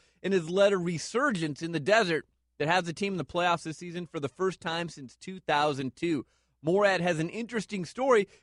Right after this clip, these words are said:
because he used to be one of the most successful player agents in all of sports, representing the likes of Manny Ramirez and Ivan Rodriguez, but he gave up his practice to move into team management.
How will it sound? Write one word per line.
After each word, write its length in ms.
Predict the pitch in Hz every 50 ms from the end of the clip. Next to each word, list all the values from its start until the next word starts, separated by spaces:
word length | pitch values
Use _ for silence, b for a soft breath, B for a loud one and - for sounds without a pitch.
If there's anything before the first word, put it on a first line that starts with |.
| b
because 280 | - 208 170 196 220 190
he 80 | 220
used 380 | 214 196 202 269 339 320 - -
to 80 | 269 208
be 120 | 208 202
one 180 | 180 180 180 180
of 40 |
the 60 | 175 175
most 240 | 175 175 180 -
successful 540 | - 180 160 - - 185 185 185 - 196 185
player 480 | 151 - - 190 208 247 339 370 311 226
agents 440 | 160 127 123 113 127 120 117 - -
in 60 | 135
all 160 | 135 127 127
of 80 | 123 -
sports, 380 | - - 135 147 170 170 - _ _ _ _ _
representing 500 | 151 156 143 143 139 165 165 156 151 147
the 80 | 143 139
likes 300 | 135 135 143 139 - 135
of 100 | 117 113
Manny 280 | 123 139 143 143 139
Ramirez 460 | 131 127 123 127 135 139 143 139 120 120
and 120 | 123 120 - _ -
Ivan 460 | 151 135 110 135 139 147 151 156 143 135
Rodriguez, 640 | 135 135 135 131 120 127 160 180 160 151 147 139 - _ _ _ _ _ _
but 80 | - 170
he 100 | 190 180
gave 380 | 147 120 170 185 208 220 202
up 140 | 226 220 208
his 120 | 202 175 -
practice 560 | - 185 180 175 180 180 175 185 180 - - _ _ _ _ _ _ _ _
to 100 | - 170
move 240 | 170 180 202 214 202
into 180 | 202 180 156 135
team 340 | - - 196 196 196 180
management. 500 | 170 170 180 196 214 202 135 110 110 -